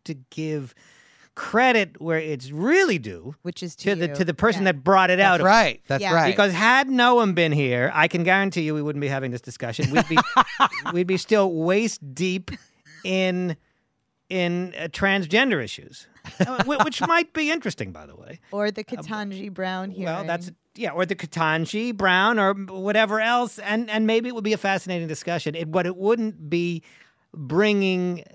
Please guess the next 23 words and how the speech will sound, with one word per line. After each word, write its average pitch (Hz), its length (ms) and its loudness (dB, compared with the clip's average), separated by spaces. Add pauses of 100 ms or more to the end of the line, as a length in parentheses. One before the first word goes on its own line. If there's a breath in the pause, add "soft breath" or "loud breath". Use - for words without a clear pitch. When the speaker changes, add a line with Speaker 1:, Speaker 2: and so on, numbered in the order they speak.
(120)
Speaker 1:
the 160 160 -4
best 190 520 -2
of 170 120 -4
Harrison 156 580 0
Greenbaum 143 260 -2
to 214 60 -4
the 262 60 0
Speaker 2:
Yeah, 202 400 -4
Speaker 1:
table. 98 180 -14
Speaker 2:
I, 180 320 -4 (100)
I 185 180 -4
absolutely 190 540 -6
Speaker 1:
It 190 60 2
wouldn't 233 220 4
Speaker 2:
agree. 202 100 2
Speaker 1:
be 185 60 -4
utilizing 180 560 2
Harrison 156 320 -2
Greenbaum 139 640 -2
to 156 120 -4
his 139 220 -4
fullest 220 720 -2
potential, 208 580 -2